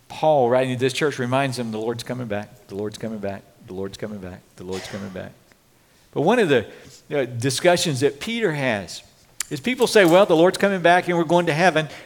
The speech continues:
Why didn't it just go ahead and happen?" And Peter gives the explanation. He says, "Because when he comes, he's coming back as judge. And he's going to destroy the world with fire, except for those that he rescues by grace through faith."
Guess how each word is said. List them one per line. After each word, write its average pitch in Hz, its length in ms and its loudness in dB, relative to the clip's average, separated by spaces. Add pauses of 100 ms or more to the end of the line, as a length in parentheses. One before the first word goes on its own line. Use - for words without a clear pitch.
Why 151 140 2
didn't 208 180 0
it 202 40 -4
just 190 260 2
go 175 180 8
ahead 190 260 2
and 190 120 0
happen?" 165 500 0
And 120 160 -10
Peter 165 240 -2
gives 139 280 -4
the 139 120 -4
explanation. 131 760 -10
He 110 60 -12
says, 120 240 -6
"Because 117 340 -6
when 117 100 -4
he 113 60 -6
comes, 139 260 -6
he's 110 140 -10
coming 120 260 -6
back 113 260 -6
as 101 140 -8
judge. 107 800 -4 (1600)
And 139 120 -4
he's 123 140 -4
going 147 240 0
to 156 80 -2
destroy 160 520 0
the 170 100 -2
world 135 320 0
with 110 140 -6
fire, 139 420 -8
except 127 300 -12
for - 120 -12
those 127 260 4
that 135 100 0
he 123 80 -4
rescues 139 580 -6
by 113 200 -6
grace 139 480 -6
through 123 160 -8
faith." 151 600 -8